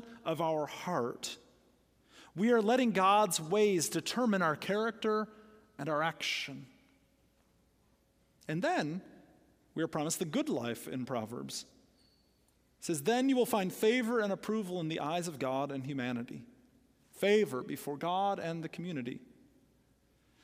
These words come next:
Trusting in God and God's ways leads to God's favor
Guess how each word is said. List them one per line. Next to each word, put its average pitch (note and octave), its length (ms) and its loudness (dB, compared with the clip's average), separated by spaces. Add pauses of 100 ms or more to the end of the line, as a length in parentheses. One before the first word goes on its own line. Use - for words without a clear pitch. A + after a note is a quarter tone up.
(160)
Trusting A#3 500 0
in F3+ 140 -2
God F3 460 2
and D#3 160 -2
God's D#3 320 -2
ways D#3+ 300 0
leads G#3+ 360 -2
to - 80 -6
God's C#3+ 300 0
favor D#3 360 -8